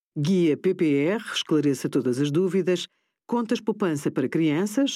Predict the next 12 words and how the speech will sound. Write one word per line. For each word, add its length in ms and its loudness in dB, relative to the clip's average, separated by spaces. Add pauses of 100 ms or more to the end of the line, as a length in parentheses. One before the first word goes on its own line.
há 140 -4
soluções 560 -2
mais 340 -2
rentáveis, 720 -2 (380)
e 80 0
os 120 0
resultados 500 -2
dos 180 -2
testes 380 -2
da 100 0
deco 300 -2
Proteste 600 -2